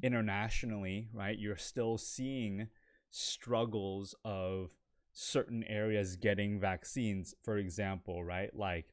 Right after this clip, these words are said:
a place like Taiwan completely shut down their borders and, and they were able to stay fairly, right, covid, like, case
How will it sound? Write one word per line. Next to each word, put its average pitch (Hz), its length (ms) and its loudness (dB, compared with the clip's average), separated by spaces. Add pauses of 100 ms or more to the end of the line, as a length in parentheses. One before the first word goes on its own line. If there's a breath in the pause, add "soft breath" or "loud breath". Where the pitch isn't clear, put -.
(800)
a 117 60 -2
place 117 360 4
like 107 300 -2
Taiwan 101 680 0 (440 loud breath)
completely 113 480 2
shut - 240 -2
down 107 240 0
their 101 120 0
borders 90 580 0
and, 92 200 -2
and 95 260 -4
they 101 120 0
were 104 140 0
able 104 420 0
to 101 120 -2
stay 110 400 4
fairly, 104 760 0 (280 loud breath)
right, 92 240 -2
covid, 104 800 8
like, 98 380 2
case - 480 10